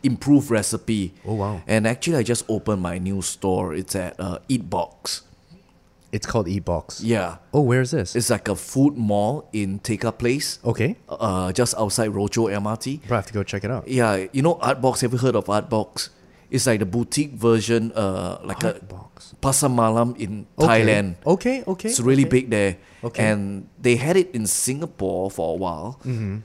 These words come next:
Speaker 1: Then somehow they changed the name to Eatbox because they want to feature, like, you know, all the hipster food and stuff.
Speaker 2: Mm-hmm.
Speaker 1: And I guess,
Speaker 2: Quite
Speaker 1: like,
Speaker 2: appropriate to your tagline, yes.
Speaker 1: yeah, I'm the Eat Bro.
Speaker 2: You are the Eat Bro, yes.
Speaker 1: Operating Eat My L J
Speaker 2: Okay.
Speaker 1: in the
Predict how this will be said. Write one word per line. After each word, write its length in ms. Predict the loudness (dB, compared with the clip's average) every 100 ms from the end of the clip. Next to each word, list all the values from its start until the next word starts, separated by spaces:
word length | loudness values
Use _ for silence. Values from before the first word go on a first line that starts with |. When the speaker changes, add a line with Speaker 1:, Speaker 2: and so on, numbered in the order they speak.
| -4
Speaker 1:
Then 120 | -2
somehow 400 | 0 0 0 0
they 120 | 0 0
changed 360 | 2 0 0
the 60 | -2
name 240 | 0 -2
to 160 | -4 -12 _
Eatbox 640 | -6 -6 -2 -2 0 -6 -6
because 400 | -6 -2 -2 -4 -14 -6
they 100 | -2
want 200 | 0 -2
to 80 |
feature, 320 | -4 -4 -2 -2
like, 260 | -2 -6
you 60 | -6
know, 100 | -4
all 140 | -2
the 260 | -2 -4 -8 -8
hipster 480 | -8 -6 -2 -2
food 300 | -2 -2 -2
and 160 | -2 -6
stuff. 400 | -8 -4 -4 -6
Speaker 2:
Mm-hmm. 260 | -8 -6 -8 -10 -20 _ -14
Speaker 1:
And 120 | -6 -4
I 60 |
guess, 300 | -2 2 4
Speaker 2:
Quite 60 | 2
Speaker 1:
like, 80 | 2
Speaker 2:
appropriate 340 | 0 0 -4 -2
to 80 |
your 80 | -8
tagline, 460 | -6 -8 -6 -6 -8
yes. 260 | -10 -10 -10
Speaker 1:
yeah, 340 | -2 0 0 -4
I'm 160 | -6 -8
the 140 | -8 -4
Eat 280 | -4 -4 -4
Bro. 260 | -2 2
Speaker 2:
You 120 | 4 4
are 100 | 2
the 80 | 0
Eat 180 | -4
Bro, 220 | -6 -6 0
yes. 180 | 0 4
Speaker 1:
Operating 360 | 2 2 -2 -4
Eat 140 | -4
My 200 | -2 -2
L 220 | 4 4 4
J 380 | 2 -2 -2 -6
Speaker 2:
Okay. 400 | -10 -6 -8 0
Speaker 1:
in 240 | 2 4 4
the 160 | 0